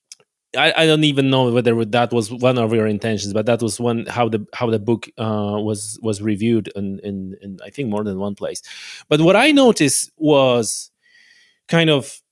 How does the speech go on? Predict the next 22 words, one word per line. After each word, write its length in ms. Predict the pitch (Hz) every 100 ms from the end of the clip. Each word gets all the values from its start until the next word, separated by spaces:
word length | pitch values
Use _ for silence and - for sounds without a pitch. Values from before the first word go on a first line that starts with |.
| _ _ _ _ _ _ -
conflict 880 | - 185 214 208 208 202 196 - -
or 100 | 156
maybe 240 | 160 156
tension 800 | 135 - 165 202 - 226 233 196 139
between 500 | 151 147 165 151 147
the 520 | 131 127 123 120 117 _ _ _ _ -
old 320 | 151 170 165
way 220 | 175 180
of 140 | 180
life 540 | 170 185 214 - - _ _ _ _ _ _ _ _ _ _ -
and 120 | 165
a 60 | 160
new 280 | 156 156 151
way 240 | 127 104
of 160 | 92 90
life 320 | 87 - _
in 220 | 151 147
general. 460 | 123 147 151 127 92
Like, 180 | 107 107 -
oh, 120 | 147
in, 180 | 151 151
in, 240 | - 147